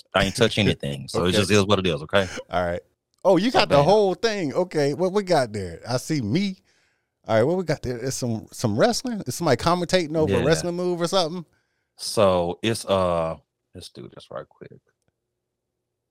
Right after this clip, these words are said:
Speaker 1: I'll move this over just a little bit.
Speaker 2: I see
Speaker 1: So, yeah, so
Speaker 2: stuff about
Speaker 1: I, I used to
Speaker 2: Discord.
Speaker 1: watch wrestling. Me and my kids watch wrestling and stuff like that, man.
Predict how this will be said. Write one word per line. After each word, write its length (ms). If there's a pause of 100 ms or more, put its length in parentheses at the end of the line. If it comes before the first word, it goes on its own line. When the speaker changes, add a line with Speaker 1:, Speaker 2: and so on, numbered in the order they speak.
(2500)
Speaker 1:
I'll 140
move 500
this 220
over 240
just 240
a 60
little 180
bit. 320 (420)
Speaker 2:
I 60
see 160
Speaker 1:
So, 120
yeah, 240
so 420
Speaker 2:
stuff 180
about 200 (280)
Speaker 1:
I, 60
I 60
used 100
to 80
Speaker 2:
Discord. 240
Speaker 1:
watch 180
wrestling. 300
Me 60
and 80
my 40
kids 340
watch 220
wrestling 320
and 100
stuff 260
like 180
that, 220
man. 240